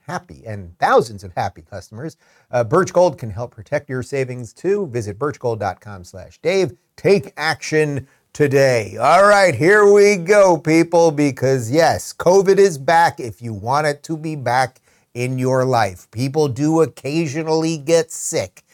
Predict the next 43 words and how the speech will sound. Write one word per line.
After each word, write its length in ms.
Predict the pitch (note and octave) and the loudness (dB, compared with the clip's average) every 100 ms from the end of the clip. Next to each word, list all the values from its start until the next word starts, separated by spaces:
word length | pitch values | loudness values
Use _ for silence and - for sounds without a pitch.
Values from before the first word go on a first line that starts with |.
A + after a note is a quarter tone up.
| _ | _
And 200 | B2 B2 | -8 -2
before 500 | B2 A2+ - D3 D#3+ | -2 -4 -2 0 0
covid, 540 | D#3 D3+ E3 D#3+ E3 C3 | 0 0 2 0 -4 -6
you'd 180 | G2+ F2+ | -12 -4
get 240 | C#3 C#3 | -6 -4
the 100 | D3+ | -8
sniffles, 680 | - - E3 E3 F3 F3 - | -8 -4 -4 0 0 0 -4
take 280 | C#3+ E3 | -6 -4
a 80 | E3+ | -4
day 240 | D#3 E3 E3 | -2 0 2
off, 380 | D#3 E3+ - | 4 2 0
and 180 | C3+ G#2+ | -10 -6
go 160 | B2 E3 | -2 -2
back. 340 | D3+ B2+ - _ | -2 -4 -6 _
But 180 | G#2+ - | -16 -6
now 300 | A#2+ A#2+ G#2+ _ _ | -4 -4 -6 _ _
we 140 | A#2+ | -8
quarantine, 920 | A2+ - C3 C#3+ C3+ B2+ - C#3+ C#3 B2+ | -8 -2 2 4 2 -2 -4 -2 -2 -2
we 120 | B2+ | 0
lock 360 | B2 C3+ - | 2 2 2
ourselves 600 | C3 B2 - B2+ C3 A#2 A#2 | 0 -2 -2 0 0 -2 -2
up, 200 | C3+ - | -2 -2
we 140 | C3 C3+ | -4 -4
inject 480 | A#2+ G#2 C3 - - | -4 -4 -4 -2 -2
ourselves 600 | C3 A#2 B2 C3 A2+ B2 | -2 -2 -2 0 0 -4
with 100 | B2 | -6
stuff. 360 | - B2 B2+ _ _ _ | -4 -4 -4 _ _ _
We 120 | C3+ | -4
put 340 | C3+ - D#3+ A#2+ | -2 -2 -2 -2
messages 600 | C#3+ - C3+ A2+ B2+ C#3 | -2 -2 -6 -4 -4 -2
on 200 | B2+ B2 | -4 -4
Twitter 360 | C#3+ C#3 C3+ | -2 2 2
saying 340 | - C3 C3 C3 | 2 2 0 0
we're 120 | B2+ | -2
so 320 | - C#3 C#3 | -2 0 0
happy 480 | A#2+ C3 - C3+ C3+ | 0 -2 -2 -6 -4
that 220 | B2 B2+ | -2 -2
we're 160 | B2+ B2 | -2 -2
vaccinated, 760 | A#2+ B2 - B2 C3+ C3+ C3+ | -2 -2 -4 -4 -2 0 0
even 280 | C3+ C3 C3 | -2 -4 -2
though 140 | C3+ | 0
we're 180 | C3+ C3 | 2 0
sick, 480 | B2+ - C3 B2+ | -4 -6 -6 -6